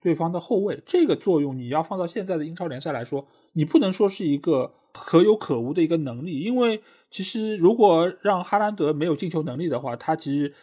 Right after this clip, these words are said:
也就是迭戈科斯塔这样的一个水准啊。但是在这个情况下，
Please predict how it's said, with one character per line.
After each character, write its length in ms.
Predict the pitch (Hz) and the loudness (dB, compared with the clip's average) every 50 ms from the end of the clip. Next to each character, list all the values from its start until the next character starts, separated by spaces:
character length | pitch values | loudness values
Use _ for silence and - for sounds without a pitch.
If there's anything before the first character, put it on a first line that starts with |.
| _ _ | _ _
也 200 | - 151 139 131 | 2 2 2 4
就 160 | 117 254 254 | 4 2 0
是 320 | 208 - - 147 135 135 - | 0 0 -2 -4 -4 -4 -2
迭 120 | - 131 | -2 0
戈 80 | 139 143 | 0 0
科 160 | - 175 165 | 2 2 0
斯 60 | 165 | 0
塔 140 | - 135 113 | -2 -10 -8
这 140 | 113 143 135 | -4 -4 -2
样 120 | 127 123 | -2 -4
的 80 | 120 120 | -6 -8
一 140 | 117 117 | -8 -8
个 100 | 123 127 | -8 -8
水 160 | 120 - 123 120 | -8 -8 -10 -10
准 200 | - 127 113 113 | -10 -10 -12 -14
啊。 160 | 113 110 120 - _ | -16 -20 -20 -12 _
但 140 | - 247 233 | -2 -2 0
是 100 | 233 - | 0 -2
在 100 | 240 254 | -4 -2
这 140 | 254 - 311 | 0 0 2
个 100 | 254 175 | 0 0
情 180 | - - 131 135 | -2 -4 -8 -6
况 160 | 156 170 143 | -4 -4 -2
下， 240 | - 170 143 127 | 0 0 -2 -2